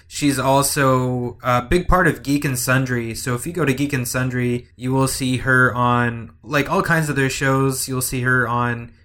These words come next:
Titan's Grave. They've got a, a show where they do all these voice actors playing Dungeons and Dragons together and all kinds of stuff. She'll be in all of that stuff. She's really funny, really talented, so I was really excited to see that she was part of this one.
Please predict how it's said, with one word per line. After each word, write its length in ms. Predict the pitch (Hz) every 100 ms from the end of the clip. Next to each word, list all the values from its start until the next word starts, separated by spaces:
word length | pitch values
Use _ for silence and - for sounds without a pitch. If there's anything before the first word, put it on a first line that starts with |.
| _
Titan's 480 | 151 156 147 151 139
Grave. 640 | 147 147 147 147 143 - - 127
They've 220 | 127 123
got 120 | 127
a, 220 | 120 110
a 60 | 123
show 220 | - 139
where 120 | 127
they 120 | 123 123
do 420 | 123 120 120 117
all 140 | 127
these 160 | 131 127
voice 260 | 127 127 127
actors 340 | 120 - 120
playing 240 | 127 120
Dungeons 340 | 117 113 107 117
and 120 | 113
Dragons 460 | 147 175 175 170 156
together 420 | 160 160 156 147
and 80 | 139
all 120 | 135
kinds 240 | 139 135
of 20 |
stuff. 200 | - 127
She'll 180 | - 131
be 160 | 127 127
in 100 | 107
all 240 | 120 123
of 80 | 120
that 220 | 120 107
stuff. 460 | - 120 117 - - - -
She's 220 | - 196
really 260 | 202 196 185
funny, 380 | 170 160 156
really 260 | 143 135 135
talented, 420 | 135 123 120 117
so 200 | - 120
I 80 | 117
was 180 | 123 120
really 240 | 127 123
excited 440 | 120 - 120 117 110
to 60 |
see 180 | 113 120
that 160 | 113 -
she 120 | 120
was 120 | 110
part 200 | - 113
of 100 | 110
this 200 | 110 110
one. 240 | 117 120